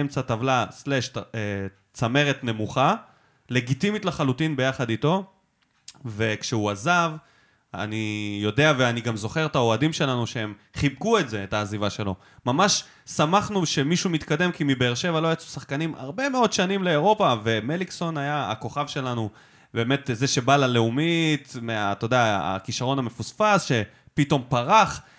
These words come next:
ופתאום יוצא לאירופה ממקום של עוד שנייה לשחק בליגה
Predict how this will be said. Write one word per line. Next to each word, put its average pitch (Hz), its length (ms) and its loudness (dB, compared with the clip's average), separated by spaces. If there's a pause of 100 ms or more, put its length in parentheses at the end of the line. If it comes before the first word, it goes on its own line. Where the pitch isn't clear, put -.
(200)
ופתאום 160 440 4
יוצא 151 280 2
לאירופה 196 500 6
ממקום 180 460 2
של 175 180 0
עוד 180 180 0
שנייה 180 340 0
לשחק 170 380 -4
בליגה 160 760 0